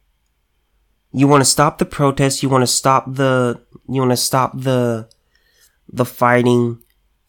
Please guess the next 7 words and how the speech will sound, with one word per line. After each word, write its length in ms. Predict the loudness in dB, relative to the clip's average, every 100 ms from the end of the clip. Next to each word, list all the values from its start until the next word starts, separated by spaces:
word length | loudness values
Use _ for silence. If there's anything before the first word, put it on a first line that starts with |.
| _ _ _ _
Stop 420 | -8 0 0 0 -4
with 160 | -2
the 60 | 0
mandates. 720 | 2 2 2 0 -4 -10 -6
Stop 460 | -4 -2 -2 -4 -6
mandating 1000 | -4 0 0 0 0 -4 -6 -10 -14 -16
things. 560 | -16 -16 -18 -20 -20